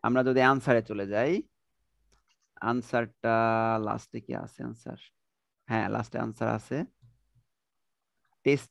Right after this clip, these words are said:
না নাম্বার, টেস্ট নাম্বার, টেস্ট নাম্বার, টেস্ট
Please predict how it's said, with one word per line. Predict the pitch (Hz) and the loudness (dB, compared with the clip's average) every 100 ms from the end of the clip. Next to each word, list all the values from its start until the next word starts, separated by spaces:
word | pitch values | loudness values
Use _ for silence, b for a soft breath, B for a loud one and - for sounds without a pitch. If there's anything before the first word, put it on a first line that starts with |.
| - | 0
না | 135 | 2
নাম্বার, | 135 131 127 131 127 | 4 4 4 4 2
টেস্ট | 127 123 - - | -2 -4 -6 -4
নাম্বার, | 123 120 117 117 117 117 | -2 -2 0 2 2 0
টেস্ট | 123 117 - - | -4 -6 -8 -6
নাম্বার, | 117 113 110 120 123 - _ _ _ _ _ _ _ _ _ | -4 -2 -2 -2 -2 -6 _ _ _ _ _ _ _ _ _
টেস্ট | - 117 - | -6 -6 -8